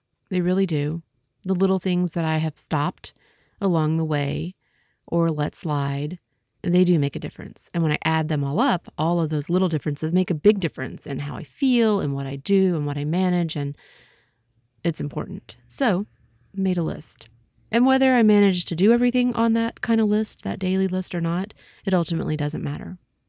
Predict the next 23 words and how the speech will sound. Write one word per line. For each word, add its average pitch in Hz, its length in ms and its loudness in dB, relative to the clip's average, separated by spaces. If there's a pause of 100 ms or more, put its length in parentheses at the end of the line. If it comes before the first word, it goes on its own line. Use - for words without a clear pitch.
(180)
I 175 40 -2
didn't 226 240 2
even 220 220 2
actually 208 300 0
manage 202 320 2
to 202 100 0
record 196 440 -2
this 196 120 -6
show 202 400 -4 (320)
that 175 200 -2
weekend 190 360 0
after 170 240 -4
I 156 60 -2
started 226 380 0
it. 233 180 -2 (480)
I 175 40 -6
didn't 156 200 0
manage 143 320 -2
to 135 240 -8 (360)
finish 156 340 0
the 165 100 -2
show, 170 280 -2
obviously. 190 580 -2